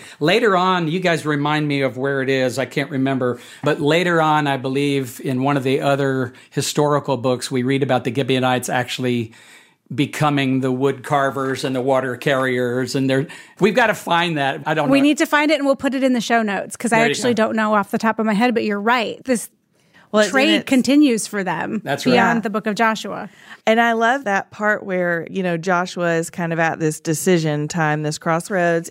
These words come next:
Speaker 3: In Joshua nine, and it's verse twenty-five. So they've been found out, right?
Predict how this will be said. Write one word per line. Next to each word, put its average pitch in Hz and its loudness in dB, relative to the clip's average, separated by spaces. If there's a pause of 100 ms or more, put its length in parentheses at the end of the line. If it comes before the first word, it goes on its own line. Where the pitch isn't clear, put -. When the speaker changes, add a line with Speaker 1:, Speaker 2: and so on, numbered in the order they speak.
Speaker 3:
In 180 -4
Joshua 196 0
nine, 165 -2 (380)
and 170 0
it's 175 -2
verse 180 2
twenty-five. 165 -2
So 185 0
they've 180 2
been 202 2
found 175 0
out, 139 0
right? 151 -2